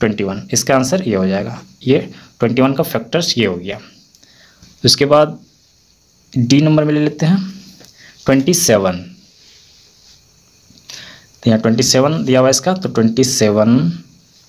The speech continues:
किससे कटने वाला है? वन से, टू से कटने वाला नहीं है क्योंकि यहाँ पे odd number है,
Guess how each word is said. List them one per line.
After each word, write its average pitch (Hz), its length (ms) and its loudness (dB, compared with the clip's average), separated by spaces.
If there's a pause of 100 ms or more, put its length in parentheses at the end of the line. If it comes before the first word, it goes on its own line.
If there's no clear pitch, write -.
(460)
किससे 131 240 0
कटने 131 240 -2
वाला 135 220 4
है? 160 160 -6
वन 117 260 0
से, 135 220 -2 (800)
टू 135 80 0
से - 120 0
कटने 123 200 -2
वाला 120 120 0
नहीं 120 180 4
है 117 120 -2 (600)
क्योंकि 117 200 2
यहाँ 117 140 4
पे 120 120 -4
odd 117 160 2
number 113 220 2
है, 151 140 -4